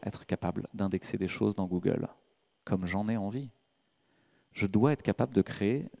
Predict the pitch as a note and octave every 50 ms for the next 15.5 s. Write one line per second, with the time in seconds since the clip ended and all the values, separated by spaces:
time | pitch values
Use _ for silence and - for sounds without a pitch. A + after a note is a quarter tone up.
0 | - _ _ _ _ _ _ _ _ _ _ _ _ _ _ _ _ _ - G#2+
1 | - - G#2 G#2 G2 - A#2+ G#2 G2+ G2+ G2+ - - E3 F3 C3 G2 G2 G2+ -
2 | - - - - F#2+ F#2 F#2 F2 A2+ - _ _ _ _ _ _ _ _ _ _
3 | _ _ _ _ - G2+ G2+ G2+ G#2+ G#2+ G#2 G#2+ A2 G#2+ - - - - B2+ -
4 | - A#2+ - - G2+ F#2 F#2 G#2+ B2+ D#3 C#3 - A#2+ A#2 G#2+ G#2+ A2 D3+ - -
5 | - - - G#2 C3+ E3+ - F#2+ F2+ - _ _ _ _ _ _ _ _ _ _
6 | _ _ _ _ _ _ _ _ _ _ _ _ _ _ _ _ _ _ G2+ G2+
7 | G2+ A2 B2+ B2 - B2+ A#2 A#2 B2+ B2 - A2 G#2 F#2+ F#2 G2 F#2 - - G2
8 | G2 G2 - - - A2 A2 A2 G2 A#1 B1 C#2 D2 - - - - - - -
9 | F#2+ - - - G2+ F#2 G2 A2 - - - F2+ F#2+ G2 F2+ G#2 G2 - - A2+
10 | G#2+ - - G2 G2 F#2+ G2 E3 A3 - - - - A#2 G#2 G2 F#2+ F#2+ F#2+ F#2+
11 | G2 G2+ - - - A3 - - - - - - - - - _ _ _ G3 G3
12 | G3 G3 - - - C3+ C3 - - - F#2 - - C3+ C#3 - A#3 A#3 G3 -
13 | - _ _ _ _ _ _ _ _ _ _ _ _ _ _ _ _ _ _ _
14 | _ _ _ _ _ - G2+ G2 F#2 - - - A#2 G#2+ - - A2 G2+ G2+ -
15 | - - A3+ A#3+ F#3 G#2 G2 F2+ F2 F2+